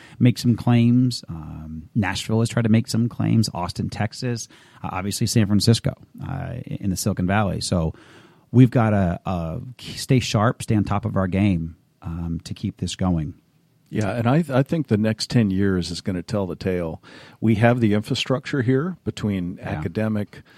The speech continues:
Speaker 2: public, private, all of those things. And those other cities are,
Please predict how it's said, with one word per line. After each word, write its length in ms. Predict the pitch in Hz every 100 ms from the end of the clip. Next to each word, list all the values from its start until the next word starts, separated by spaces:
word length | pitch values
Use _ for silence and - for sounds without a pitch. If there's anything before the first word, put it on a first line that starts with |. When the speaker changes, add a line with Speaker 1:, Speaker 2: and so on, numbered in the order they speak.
| - - _
Speaker 2:
public, 500 | - 120 107 98 - - -
private, 600 | - 120 104 101 95 -
all 200 | - 104
of 100 | 101
those 220 | 92 101 -
things. 380 | 104 101 98
And 180 | - 107
those 180 | 104 104
other 180 | 131 160
cities 560 | - 131 131 123 104
are, 460 | - 98 95 92 87